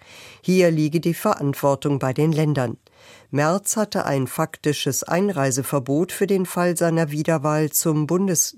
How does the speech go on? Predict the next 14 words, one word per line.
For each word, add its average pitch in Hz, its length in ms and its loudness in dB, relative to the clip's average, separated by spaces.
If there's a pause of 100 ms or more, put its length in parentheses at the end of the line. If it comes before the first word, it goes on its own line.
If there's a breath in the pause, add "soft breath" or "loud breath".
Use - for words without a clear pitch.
seiner 165 420 2
Wahl 143 260 2
zum 175 200 2
Bundeskanzler 147 840 0
versprochen. 131 580 -2 (480 loud breath)
Er 139 180 0
werde 131 420 -2
gleich 143 520 -2
an 123 140 -4
seinem 117 300 -2
ersten 165 400 0
Tag 160 280 -2
im 131 140 -2
Amt 180 320 -2